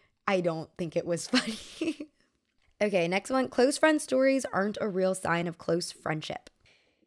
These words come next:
If it walks like a Finsta and talks like a Finsta, it probably is. And let's be honest with ourselves, that's so twenty seventeen. Nearly fifty-five percent of respondents say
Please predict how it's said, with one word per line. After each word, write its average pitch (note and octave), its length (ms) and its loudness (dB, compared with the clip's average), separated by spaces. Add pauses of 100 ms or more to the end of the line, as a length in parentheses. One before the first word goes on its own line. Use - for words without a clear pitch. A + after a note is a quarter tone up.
(160)
If A#3 140 4
it G#3 80 4
walks F#3+ 300 6
like D#4+ 100 4
a D4 60 0
Finsta D4+ 280 2
and C#4+ 140 4
talks F#3+ 240 2
like G3+ 100 -2
a G3 40 -6
Finsta, G3+ 260 -2
it - 80 -2
probably F#3+ 300 4
is. E3 260 2
And - 80 -4
let's E3+ 180 -4
be E3 100 -6
honest F3 260 -2
with G3 100 -10
ourselves, F3 560 2
that's F3+ 300 -2
so E3+ 260 2
twenty E3+ 260 -4
seventeen. D#3+ 540 -4
Nearly G3 300 -2
fifty-five G#3 720 4
percent F3+ 300 -4
of E3+ 80 -6
respondents E3+ 480 -4
say D3+ 260 -2